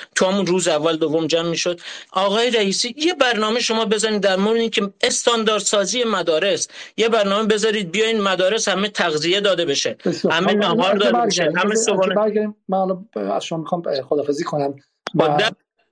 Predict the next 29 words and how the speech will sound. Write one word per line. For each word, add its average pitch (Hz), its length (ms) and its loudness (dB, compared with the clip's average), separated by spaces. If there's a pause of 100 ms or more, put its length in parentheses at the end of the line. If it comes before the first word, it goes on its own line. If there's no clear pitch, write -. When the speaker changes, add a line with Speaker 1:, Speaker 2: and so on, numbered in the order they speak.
(140)
Speaker 2:
نه، 165 80 0
من 147 180 2
فهم 208 160 2
می‌کنم 220 200 0
این 226 120 2
نکته 196 180 0
رو 175 80 0
بگم 160 280 -2
که 185 100 -2
اتفاقاً، 202 400 -2
اتفاقاً 190 220 -2
این 196 120 0
دوستی 196 240 -2
که 185 80 -2
صحبت 160 340 -2
کرد، 196 280 -2 (340)
دقیقاً، 170 480 0 (160)
دقیقاً 170 420 0
ما 196 380 0 (1120)
مثالی 190 560 0
بود 220 120 2
از 202 180 0
چیزی 220 220 0
که 220 120 -4
ما 214 300 0 (380)
امروز 180 320 0
می‌خواستیم 190 340 -2
بهش 190 200 0
بپردازیم 151 880 -2